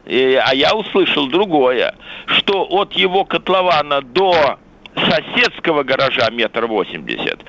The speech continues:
а надо метрик отступить от забора, и что это земля под гаражи, м, какая-то странная земля. Э, м, ну, короче,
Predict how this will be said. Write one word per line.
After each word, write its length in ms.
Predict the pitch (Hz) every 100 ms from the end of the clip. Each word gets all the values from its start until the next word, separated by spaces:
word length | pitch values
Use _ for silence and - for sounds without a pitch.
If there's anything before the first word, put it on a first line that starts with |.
| - - -
а 160 | 127 135
надо 320 | 175 202 220
метрик 460 | 196 196 196 190
отступить 540 | 196 - 190 165 180 175
от 140 | 185 160
забора, 800 | 202 170 127 120 120 123 127 - - -
и 120 | - 151
что 220 | - 233
это 200 | 226 202
земля 440 | 180 185 185 233
под 300 | 220 208 202
гаражи, 580 | 170 202 208 156 139 107 - - -
м, 420 | 135 135 127 127
какая-то 440 | 147 175 180 196
странная 520 | 170 170 175 180 190 180
земля. 460 | 208 208 120 69 - - -
Э, 40 | -
м, 2000 | 87 87 82 82 78 73 57 53 73 71 67 65 60 58 53 55 58 57 55 57 53
ну, 160 | 180 -
короче, 580 | 104 196 - 131 101